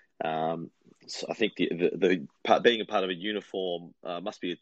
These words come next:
sort of a trend in my life, 'cause now I'm in a new, a new uniform, uh, playing football at Univer-, University of U-, Illinois. So it must be a, a life trend, but I just sort of fell into the job, and,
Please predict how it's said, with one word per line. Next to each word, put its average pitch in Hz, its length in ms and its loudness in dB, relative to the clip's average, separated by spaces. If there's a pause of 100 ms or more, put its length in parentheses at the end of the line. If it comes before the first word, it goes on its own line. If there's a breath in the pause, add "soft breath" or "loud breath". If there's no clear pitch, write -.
(140)
sort 101 200 -4
of 78 40 -8
a - 40 -14
trend 92 320 -6
in 82 60 -8
my 78 100 -4
life, 82 380 0
'cause - 120 -12
now 87 180 0
I'm 85 100 -4
in 82 60 -2
a 82 40 -2
new, 90 260 4
a 90 80 2
new 92 160 4
uniform, 90 680 0 (280)
uh, 85 220 -2
playing 85 240 -6
football 78 420 -2
at - 60 -4 (120)
Univer-, 82 300 0 (140)
University 85 440 2
of 80 80 -6
U-, 85 160 -2
Illinois. 87 540 4 (880 loud breath)
So - 100 2
it 92 60 6
must 101 180 2
be 90 120 2
a, 80 280 -2
a 80 140 -2
life 82 380 -2
trend, 87 500 -8
but 80 240 -2 (340)
I - 100 0
just 131 160 -6
sort 131 140 4
of 90 80 -2
fell 101 280 4
into 135 200 -2
the 120 80 -4
job, 85 320 -6
and, 80 240 -10